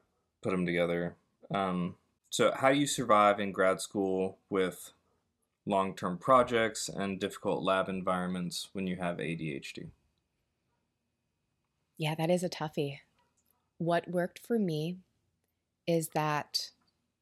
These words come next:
Speaker 2: as a very visual person, um, I needed to have a game plan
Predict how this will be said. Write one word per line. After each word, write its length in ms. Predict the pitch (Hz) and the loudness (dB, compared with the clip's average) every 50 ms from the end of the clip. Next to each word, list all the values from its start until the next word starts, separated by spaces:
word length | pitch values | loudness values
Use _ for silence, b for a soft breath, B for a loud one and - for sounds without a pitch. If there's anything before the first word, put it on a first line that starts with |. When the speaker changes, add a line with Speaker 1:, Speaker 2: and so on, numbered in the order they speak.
| _ _ _ _ _ - _ - _ _ _ _ _ _ _ _ _ _ _ _ - | _ _ _ _ _ -20 _ -20 _ _ _ _ _ _ _ _ _ _ _ _ 0
Speaker 2:
as 180 | 170 175 165 | 0 0 2
a 80 | 180 170 | 0 -2
very 360 | 156 165 170 165 165 170 170 | 0 2 2 4 4 4 2
visual 400 | 156 165 160 156 - 160 151 151 | 2 2 0 0 0 -2 -4 -4
person, 640 | - - 151 147 147 - - 160 160 156 170 170 160 b b b b b b b b - | -4 -4 -4 -2 -2 0 -2 -2 -2 -4 -6 -10 -12 b b b b b b b b -8
um, 340 | 160 147 147 143 143 151 - - | -6 -6 -6 -6 -6 -6 -4 -2
I 180 | 156 160 160 160 | -2 0 0 -2
needed 340 | 170 170 165 170 165 156 - - | -2 -2 -2 -2 -2 -2 -4 -4
to 180 | - 160 156 | -2 -2 -2
have 680 | 151 - - - 156 151 147 147 147 147 143 135 139 - - - - _ _ _ _ _ _ _ _ _ _ _ _ _ _ _ _ _ _ _ _ _ _ _ _ - - | -2 -4 -6 -2 0 0 0 2 0 0 -2 -4 -6 -10 -16 -18 -18 _ _ _ _ _ _ _ _ _ _ _ _ _ _ _ _ _ _ _ _ _ _ _ _ -4 -2
a 80 | 160 | -2
game 340 | 147 151 160 156 156 156 160 | 2 4 4 4 4 0 -2
plan 580 | 151 - 160 156 151 147 147 147 143 143 143 | -4 -2 -2 0 0 0 0 -2 -4 -6 -10